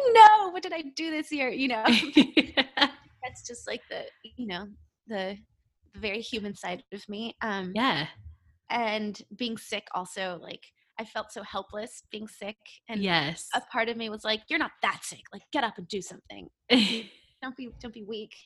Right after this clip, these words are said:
Speaker 1: And I'm like, "No, but I don't feel like doing it." Um, the trust muscle thing comes up with, um, knowing that, uh,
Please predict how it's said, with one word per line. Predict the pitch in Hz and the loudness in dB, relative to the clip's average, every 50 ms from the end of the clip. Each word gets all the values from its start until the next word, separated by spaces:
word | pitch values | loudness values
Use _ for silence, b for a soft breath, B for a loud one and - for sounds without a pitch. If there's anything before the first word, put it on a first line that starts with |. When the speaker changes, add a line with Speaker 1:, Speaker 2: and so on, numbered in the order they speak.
| _ - | _ -20
Speaker 1:
And | 226 220 | -20 -18
I'm | 233 | -18
like, | 269 269 - | -18 -18 -18
"No, | - - - | -16 -16 -16
but | - - | -14 -12
I | - 294 | -12 -12
don't | 311 294 | -12 -14
feel | - 294 285 | -14 -12 -12
like | 269 269 | -12 -12
doing | 285 277 269 | -12 -12 -12
it." | 254 247 - B B B B B B B - | -12 -14 -16 B B B B B B B -2
Um, | 254 240 233 220 214 220 _ b b b b b b b b b _ - | -2 -2 -2 -6 -10 -14 _ b b b b b b b b b _ -10
the | 302 294 _ _ _ - - | -10 -10 _ _ _ -14 -12
trust | - - 285 294 - - | -8 -8 -8 -8 -8 -8
muscle | 302 285 - 285 277 | -10 -10 -10 -12 -12
thing | - 262 247 | -10 -12 -12
comes | - - 233 220 220 208 214 - - _ _ - | -12 -12 -10 -10 -10 -10 -12 -16 -20 _ _ -12
up | - 220 220 - - | -10 -10 -10 -12 -14
with, | - 202 202 - _ _ _ _ - 202 | -14 -14 -14 -14 _ _ _ _ -18 -16
um, | 202 196 190 180 175 170 175 185 _ _ _ _ _ _ _ _ _ _ _ _ _ _ _ _ _ _ _ _ _ _ - | -14 -14 -12 -12 -12 -14 -14 -18 _ _ _ _ _ _ _ _ _ _ _ _ _ _ _ _ _ _ _ _ _ _ -2
knowing | 240 220 208 202 202 202 208 220 240 254 262 254 | 0 0 2 2 0 0 -2 -4 -2 -4 -4 -2
that, | 277 240 208 - - _ _ - | 0 -2 -2 -2 -6 _ _ -10
uh, | 214 202 | -10 -10